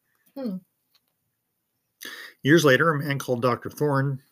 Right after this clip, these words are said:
Speaker 2: treats an ailing or wounded Apache, um, and is rewarded with a trip to a rich gold mine. He's blindfolded and taken there by a circuitous route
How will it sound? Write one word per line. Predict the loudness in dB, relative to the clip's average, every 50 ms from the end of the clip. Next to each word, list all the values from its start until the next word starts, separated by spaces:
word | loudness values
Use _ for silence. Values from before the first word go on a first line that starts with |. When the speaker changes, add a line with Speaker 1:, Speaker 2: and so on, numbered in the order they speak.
| _ _ _
Speaker 2:
treats | -2 2 2 2 2 2 -2
an | -4 -6
ailing | -4 -2 0 0 0 0 0 -2
or | -4 -6 -4 -2
wounded | -2 -2 0 0 -2 -2
Apache, | -2 -2 -2 0 0 -2 -2 -8 -10 -12 -14 -16 -18 _ _ _ _ -20 -20 -20 -20 -20 -20 -20 -20 -20 _ _ -8
um, | -6 -4 -4 -4 -4 -4 -6 -6 -10 -12 -12 -6 0
and | 2 4 4 4 2 2
is | 2 0 0 2
rewarded | 2 2 2 2 2 2 4 6 6 4
with | 4 2 2 2
a | 0
trip | 0 0 2 2 2 2 0
to | 0 0
a | 2 2
rich | 2 0 -2 -4 -2
gold | 2 2 2 2 2
mine. | -4 -12 -14 -16 -20 _ _ _ _ _ _ _ _ -20 -20 -20 -20 -20 _ _
He's | -10 -10 -8
blindfolded | -4 0 2 4 4 4 4 4 4 4 4 4 0 0
and | -2 -4 0
taken | 2 2 2 2 2 2
there | 4 4 4 4
by | 4 4 4 6
a | 4 4 2
circuitous | 0 -2 -4 -4 -4 -2 -2 -2 -2 0 0
route | 0 0 0 0 -2 -6